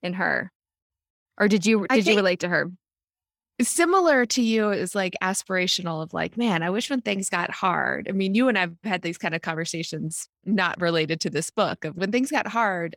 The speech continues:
Speaker 2: we both appreciate humor so much."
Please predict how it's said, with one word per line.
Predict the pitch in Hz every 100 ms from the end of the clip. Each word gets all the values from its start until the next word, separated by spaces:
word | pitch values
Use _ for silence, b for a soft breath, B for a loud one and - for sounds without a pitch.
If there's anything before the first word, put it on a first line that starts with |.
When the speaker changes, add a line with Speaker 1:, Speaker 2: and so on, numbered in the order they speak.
| 165
Speaker 2:
we | 185 196
both | 170 233 269
appreciate | 226 185 220 214 - 185 170
humor | - 202 190 165
so | 165 - - 214 180 175
much." | 170 - - -